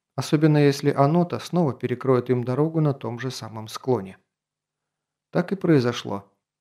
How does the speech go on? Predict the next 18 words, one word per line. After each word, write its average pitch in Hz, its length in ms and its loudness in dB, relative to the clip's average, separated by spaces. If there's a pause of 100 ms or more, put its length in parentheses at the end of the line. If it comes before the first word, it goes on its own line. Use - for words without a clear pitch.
(340)
Первые 143 320 6
разъезды 131 460 2
носинцев 123 600 -2 (440)
показались 175 580 2
у 160 100 2
Вьюнки 175 380 4
через 151 300 -2
два 156 200 4
дня 151 200 2
после 139 320 -2
того, 139 440 -4 (380)
как 190 180 0
Шуршан 175 500 2
доложил 156 420 4
Грону 151 460 4
об 139 200 0
обнаружении 123 640 -2
врага. 120 420 -4